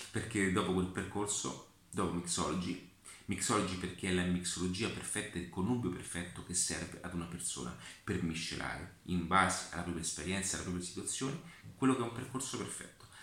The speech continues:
trecentosessanta gradi di puro strate-, di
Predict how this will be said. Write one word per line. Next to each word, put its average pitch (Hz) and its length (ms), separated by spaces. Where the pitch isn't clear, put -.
trecentosessanta 98 1160
gradi 73 460
di 101 180
puro 92 300
strate-, - 480
di 98 160